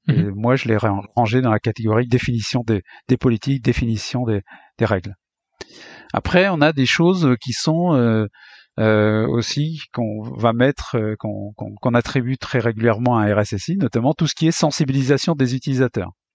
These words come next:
Speaker 2: Alors ça, c'est
Speaker 1: Attends,
Speaker 2: quelque
Speaker 1: juste,
Speaker 2: chose, effectivement.
Speaker 1: excuse-moi, je, je,
Speaker 2: Oui.
Speaker 1: je t'interromps, euh, parce que juste, est-ce que, est-ce que tu peux, si ça te dérange pas, juste mentionner aussi sur le nombre de jours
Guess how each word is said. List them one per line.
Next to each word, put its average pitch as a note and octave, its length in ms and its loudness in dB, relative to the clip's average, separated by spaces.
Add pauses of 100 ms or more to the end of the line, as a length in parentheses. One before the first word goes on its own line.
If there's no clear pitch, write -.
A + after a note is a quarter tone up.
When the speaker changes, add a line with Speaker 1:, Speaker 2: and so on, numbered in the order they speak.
(1600)
Speaker 2:
Alors G#2 240 -2
ça, E3+ 340 2
c'est - 200 -6
Speaker 1:
Attends, C3+ 100 4
Speaker 2:
quelque D3 140 4
Speaker 1:
juste, F3 120 4
Speaker 2:
chose, E3 240 0
effectivement. A#2+ 580 -2
Speaker 1:
excuse-moi, D#3 280 0
je, D3+ 120 -4 (280)
je, F3 100 -6
Speaker 2:
Oui. B2 100 2
Speaker 1:
je - 40 -10
t'interromps, D3+ 400 2 (680)
euh, A#2 180 2
parce - 140 -10
que C3+ 100 0
juste, C#3 240 0 (440)
est-ce - 160 0
que, F3 60 -2
est-ce D#3 220 2
que - 80 0
tu C#3+ 160 -8
peux, E3 240 2
si - 120 -10
ça - 60 -20
te C3 60 -8
dérange C3 260 2
pas, D#3 200 0
juste D3+ 260 0
mentionner C#3 400 2
aussi C#3 140 0
sur C#3 120 2
le B2 80 2
nombre D3 180 4
de C3+ 140 4
jours C#3 420 2